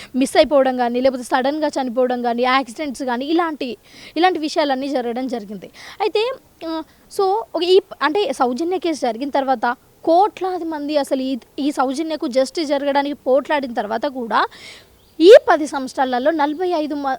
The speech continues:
నాలుగు వందల యాభై మంది చనిపోయారు అంటే మనం అర్థం చేసుకోవచ్చు అంతకు ముందు ఎన్ని అఘాయిత్యాలు జరిగాయి అన్న దానిపైన. అయితే మరి, ఆ, ఈ పర్సన్ ఎందుకు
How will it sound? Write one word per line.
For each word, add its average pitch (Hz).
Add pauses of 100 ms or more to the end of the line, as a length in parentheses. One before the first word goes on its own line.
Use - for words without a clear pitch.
నాలుగు 294
వందల 302
యాభై 254
మంది 233
చనిపోయారు 285
అంటే 269
మనం 294
అర్థం 302
చేసుకోవచ్చు 330 (260)
అంతకు 370
ముందు 370
ఎన్ని 349
అఘాయిత్యాలు 311
జరిగాయి 277
అన్న 233
దానిపైన. 214 (460)
అయితే 508
మరి, 415 (840)
ఆ, 330
ఈ 392 (140)
పర్సన్ 302
ఎందుకు 403